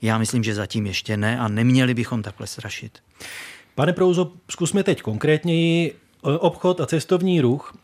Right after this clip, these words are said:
Speaker 2: Je možné mluvit o krizi právě v těchto segmentech, nebo se to řeší tím, že se prostě zvyšují ceny a lidé jsou stále ochotní je akceptovat?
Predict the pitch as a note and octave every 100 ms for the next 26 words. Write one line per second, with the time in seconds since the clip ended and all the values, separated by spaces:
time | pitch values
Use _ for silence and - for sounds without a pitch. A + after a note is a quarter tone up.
0 | D3 A#2 C3+ G#3 G#3+ G#3+ G3+ E3+ F3+ F3+
1 | D#3 D#3 D#3 D#3+ E3 D3+ C3+ D3 D#3+ -
2 | C#3+ F3 E3 - - - B2+ C#3+ G3+ G3+
3 | E3 D3+ - C#3+ D#3+ E3+ F3 F#3+ G#3+ -
4 | G3 D#3+ D#3+ - D3+ F3 D#3+ D#3+ D#3 C#3
5 | D#3 B2 B2+ - E3+ C#3+ C#3+ C#3+ D3+ -
6 | - F#3+ F3+ D#3+ D#3+ E3+ D#3 - C3+ C#3+
7 | B2 C#3 C3 B2+ B2 - - - F2 E2